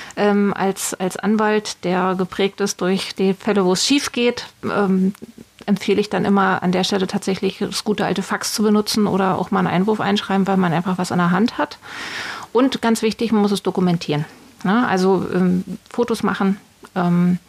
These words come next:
vielleicht einen Zeugen dazu rufen, wenn das geht, dass der das auch noch mal in Augenschein nehmen kann, um, weil man ja dann auch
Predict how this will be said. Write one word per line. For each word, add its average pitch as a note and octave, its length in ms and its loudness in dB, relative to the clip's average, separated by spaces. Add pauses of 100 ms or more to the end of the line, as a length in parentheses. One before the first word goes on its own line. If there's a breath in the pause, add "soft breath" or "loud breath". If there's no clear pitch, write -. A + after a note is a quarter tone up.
(360 loud breath)
vielleicht F3 220 -2
einen G#3 60 0
Zeugen F#3+ 240 2
dazu G#3 280 0
rufen, F#3+ 280 0
wenn F3+ 140 2
das F#3 180 -2
geht, F#3+ 220 -2
dass E3+ 100 -4
der F3+ 120 -2
das E3+ 140 -2
auch - 100 -2
noch G3+ 120 4
mal F#3+ 160 4
in F#3 60 0
Augenschein F3+ 440 0
nehmen F3+ 220 2
kann, F#3+ 280 -2 (600 loud breath)
um, F#3 360 2
weil F3 120 2
man F#3 160 2
ja F3+ 80 2
dann F3 160 2
auch - 200 -2